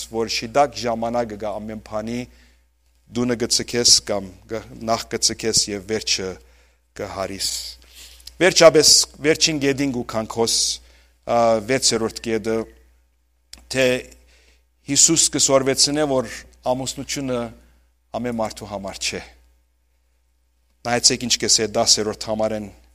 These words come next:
Երբ որ Հիսուս այս բացատրությունները գուտա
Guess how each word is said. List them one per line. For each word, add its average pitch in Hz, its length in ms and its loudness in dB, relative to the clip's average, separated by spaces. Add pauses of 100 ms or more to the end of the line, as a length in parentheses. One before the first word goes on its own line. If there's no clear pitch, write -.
(2500)
Երբ 131 160 -2
որ 143 120 4
Հիսուս 131 340 6
այս 143 200 4
բացատրությունները 139 920 4
գուտա 113 360 4